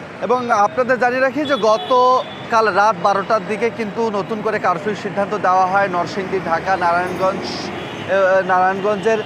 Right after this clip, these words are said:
আ, সকাল আটটা থেকে বিকাল পাঁচটা পর্যন্ত কারফিউয়ের, আ, সিদ্ধান্ত, আ, শিথিল করা হয়েছে।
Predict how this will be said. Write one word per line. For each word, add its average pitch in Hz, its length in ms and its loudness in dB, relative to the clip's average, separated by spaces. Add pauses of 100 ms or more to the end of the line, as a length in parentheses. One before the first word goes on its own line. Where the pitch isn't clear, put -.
(680)
আ, 185 140 4
সকাল 196 300 0
আটটা 190 260 2
থেকে 220 220 -2
বিকাল 196 300 0 (140)
পাঁচটা 202 300 0
পর্যন্ত 208 520 -2
কারফিউয়ের, 202 460 -2 (400)
আ, 185 220 2 (120)
সিদ্ধান্ত, 214 440 -2
আ, 214 120 0 (640)
শিথিল 196 520 -2
করা 185 180 2
হয়েছে। 202 400 0